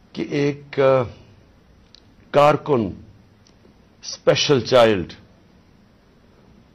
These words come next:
जो कि किसी, मेरे ख्याल में उसने जिंदगी में किसी को नुकसान नहीं पहुंचाया, उसकी वीडियोज चल रही हैं सोशल मीडिया के ऊपर,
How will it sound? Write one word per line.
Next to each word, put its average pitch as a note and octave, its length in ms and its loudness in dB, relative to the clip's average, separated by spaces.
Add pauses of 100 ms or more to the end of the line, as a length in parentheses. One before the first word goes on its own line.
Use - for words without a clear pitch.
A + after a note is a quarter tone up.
(200)
जो C3+ 340 -2
कि F3 360 0 (560)
किसी, F3 300 -6 (320)
मेरे D3 180 -2
ख्याल D#3+ 180 -2
में E3+ 140 -4
उसने C#3 220 -6
जिंदगी D#3+ 460 0
में G3+ 220 4
किसी F3 260 -2
को E3 420 0
नुकसान C3+ 400 0
नहीं B2+ 140 -2
पहुंचाया, F#2 460 -4 (1200)
उसकी E3+ 240 -4
वीडियोज F#3+ 420 2
चल E3 140 6
रही D3+ 140 0
हैं C#3 80 0
सोशल A#2+ 360 -2
मीडिया F#2 340 -4
के F2 120 -10
ऊपर, - 460 -16